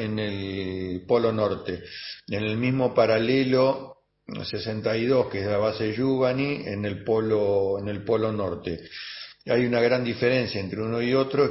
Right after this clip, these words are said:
que la Antártida es un continente donde no hay hombre originario, y en el Polo Norte, eh, los inuit, que son los origi-, los hombres originarios en el, en el Ártico,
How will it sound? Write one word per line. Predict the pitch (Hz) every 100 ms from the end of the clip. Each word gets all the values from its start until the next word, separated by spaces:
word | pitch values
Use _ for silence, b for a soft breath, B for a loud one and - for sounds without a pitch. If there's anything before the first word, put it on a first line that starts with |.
| -
que | 104 101 101 - -
la | 104
Antártida | 104 104 120 110 110 110
es | 110 117
un | 113 107 101 98 95 92
continente | 104 101 101 107 120 127 127 117
donde | 107 107 107
no | 120
hay | 127 127
hombre | 123 113
originario, | 110 110 117 127 131 113 117 127 - B B B B -
y | 117
en | 113
el | 110
Polo | 113 123 127 127
Norte, | 139 123 - 127 127 131 - _ _ -
eh, | 117 104
los | 104 101 101 -
inuit, | 120 120 135 143 139 - - _
que | 104
son | 87 110 107
los | 104
origi-, | 107 101 98 -
los | 101 123
hombres | 120 107
originarios | 107 101 117 123 131 113 110 107 - -
en | 92 92 92 90
el, | 92 90 87 90
en | 95
el | 107
Ártico, | 131 120 113 110 98 131 151